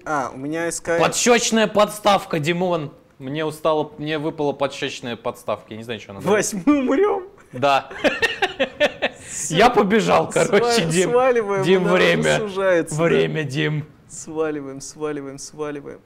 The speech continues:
Speaker 1: А, беги
Speaker 2: Нам в
Speaker 1: быстрее.
Speaker 2: гадку, давай в гадку. Там точно должна быть машина.
Speaker 1: А.
Speaker 2: А вот это прачечная, почему прачечная
Speaker 1: Подожди,
Speaker 2: стримит?
Speaker 1: нет,
Speaker 2: Да.
Speaker 1: бери левее, Вась, бери левее.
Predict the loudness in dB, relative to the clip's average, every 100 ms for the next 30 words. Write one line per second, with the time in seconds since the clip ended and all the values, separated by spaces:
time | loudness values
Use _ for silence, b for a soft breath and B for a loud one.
0 | _ -12 -8 -4 -4 -6 -6 0 2 2
1 | 2 4 4 4 0 4 6 6 4 2
2 | 2 2 0 0 0 -12 -20 _ -20 -20
3 | _ -20 -20 -20 -20 _ _ _ -2 0
4 | -2 -2 -2 0 0 -2 -4 -2 -2 -2
5 | -4 -4 -4 -8 -14 _ _ _ _ _
6 | _ _ _ _ _ _ _ _ _ -12
7 | -6 -2 -2 -6 B B -20 -20 -20 _
8 | -8 -2 2 4 4 2 0 -2 -2 -6
9 | -8 -6 -6 -2 -2 -2 -4 0 0 0
10 | -2 -2 -2 -2 -6 -6 -4 -2 -2 0
11 | 0 0 0 -2 -4 -8 -8 -8 -8 -8
12 | -8